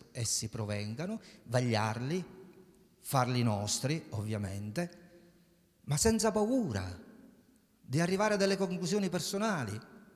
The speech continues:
per-, perché non ci sono, diceva il mio maestro, non ci sono santuari inviolabili. Cioè, ognuno di noi non deve aver paura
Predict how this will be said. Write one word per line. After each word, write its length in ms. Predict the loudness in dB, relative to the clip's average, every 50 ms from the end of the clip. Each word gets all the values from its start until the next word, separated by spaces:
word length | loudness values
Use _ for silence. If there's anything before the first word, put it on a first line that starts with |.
| -20 _
per-, 320 | -4 -4 -4 -4 -6 -12 -20 -20 -20 -20 -20 -20 -20 -10 _
perché 960 | 0 0 0 0 -2 -2 -2 0 0 0 -2 -2 -4 -4 -6 -10 -16 -18 -20 -20 -20 -20 -20 _ _ _ _ _ _ _ _ _ _ -20 -20 _ _ _ _ _ _ _ _ _ _ _
non 280 | -4 -2 -2 -2 -2
ci 140 | -2 -2 -2
sono, 800 | -2 -2 -2 -2 0 0 0 0 0 0 -2 -4 -6 -12 -18 -20 -20 -20 -20 -20 -20 -20 -20 _ _
diceva 340 | -8 -6 -4 -4 -4 -4 -4
il 80 | -4 -2
mio 140 | -2 -2 -2
maestro, 600 | -2 -2 -2 -4 -4 -6 -6 -6 -8 -8 -10 -14 -20 -20 -20 -20 _ -4
non 240 | -2 0 0 0
ci 80 | 0 0
sono 580 | 0 2 2 2 0 0 -2 -4 -6 -10 -16 -12 -6
santuari 1040 | 0 4 4 4 6 4 2 2 4 4 4 4 4 4 2 0 0 -2 -4 -6 -10 -8 -2
inviolabili. 1040 | 0 0 2 2 2 2 2 2 2 2 0 -2 -4 -4 -4 -4 -4 -4 -6 -8 -10 -12 -18 -20 -20 -20 -20 -20 -20 -20 -20 -20 -16 -8
Cioè, 160 | -2 0 0
ognuno 260 | 2 2 2 2 2
di 140 | 2 2 2
noi 340 | 2 2 2 0 0 -2 -2
non 140 | -2 0 2
deve 180 | 2 2 2 2
aver 280 | 2 0 -2 -2 -2
paura 520 | 0 0 0 0 0 -2 0 0 -2 -2